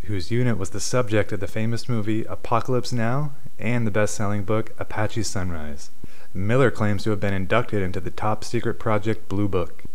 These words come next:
and also claims to have served under the famous general in Operation Eagle Snatch.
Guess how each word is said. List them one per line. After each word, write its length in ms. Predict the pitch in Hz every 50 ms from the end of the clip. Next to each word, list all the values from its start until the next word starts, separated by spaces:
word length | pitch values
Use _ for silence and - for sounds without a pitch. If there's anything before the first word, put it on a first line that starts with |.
| -
and 180 | - 110 107 104
also 280 | 104 113 113 - 107 98
claims 300 | - 101 101 98 87 -
to 60 | 98
have 140 | 95 90 -
served 420 | - - 110 113 117 110 101 92
under 180 | 98 92 92 87
the 100 | 90 -
famous 400 | - - 107 110 110 107 98 -
general 500 | - 107 101 101 92 87 82 82 80 -
in 160 | 95 87 82
Operation 600 | 82 92 95 - - 110 107 104 101 - 117 110 101
Eagle 240 | 113 107 92 98 82
Snatch. 540 | - - - 92 82 76 76 78 - -